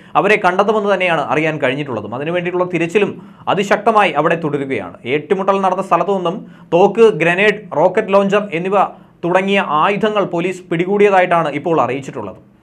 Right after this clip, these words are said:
വ്യാഴാഴ്ച ഉച്ചയ്ക്ക് ശേഷം ശ്രീനഗർ ജമ്മു കാശ്മീർ ഹൈവേയിൽ ബി എസ് എഫ് വാഹന വ്യൂഹത്തിന് നേരെ രണ്ട് ഭീകരർ വെടിയുതിർക്കുകയായിരുന്നു. ഭീകരരുടെ വെടിവയ്പിൽ ഒരു സുരക്ഷാ ഉദ്യോഗസ്ഥനും രണ്ട് സിവിലിയന്മാർക്കും പരിക്കേറ്റതായിട്ടുള്ള റിപ്പോർട്ടുകളും പുറത്തു വരുന്നുണ്ട്. സൈന്യത്തിന്റെ രണ്ട് ഡ്രോണുകളും ഭീകരർ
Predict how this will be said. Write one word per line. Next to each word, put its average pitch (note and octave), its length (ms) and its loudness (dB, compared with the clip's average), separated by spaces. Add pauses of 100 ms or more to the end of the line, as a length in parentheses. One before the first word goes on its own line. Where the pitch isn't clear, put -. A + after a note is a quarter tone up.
(180)
വ്യാഴാഴ്ച D#3+ 420 0
ഉച്ചയ്ക്ക് G3 300 -2
ശേഷം G3 320 -2 (320)
ശ്രീനഗർ G3 420 0
ജമ്മു F3 420 -2
കാശ്മീർ G3+ 340 -2
ഹൈവേയിൽ F#3 520 0 (180)
ബി C3 140 -2
എസ് A3 240 2
എഫ് - 220 -4
വാഹന E3 460 4
വ്യൂഹത്തിന് G#3+ 440 0
നേരെ F#3+ 240 4
രണ്ട് F3 200 0
ഭീകരർ G3 360 0
വെടിയുതിർക്കുകയായിരുന്നു. C#3+ 800 -4 (300)
ഭീകരരുടെ F3 380 -2
വെടിവയ്പിൽ F#3 560 0 (180)
ഒരു F#3 140 4
സുരക്ഷാ G3 360 2
ഉദ്യോഗസ്ഥനും G3+ 640 2
രണ്ട് F3+ 200 0
സിവിലിയന്മാർക്കും G3 720 0
പരിക്കേറ്റതായിട്ടുള്ള F3+ 640 2
റിപ്പോർട്ടുകളും E3 500 -2
പുറത്തു C3+ 200 -2
വരുന്നുണ്ട്. A2 340 -8 (440)
സൈന്യത്തിന്റെ F3+ 480 0
രണ്ട് F3 260 2
ഡ്രോണുകളും F#3+ 640 2 (200)
ഭീകരർ G#3+ 440 4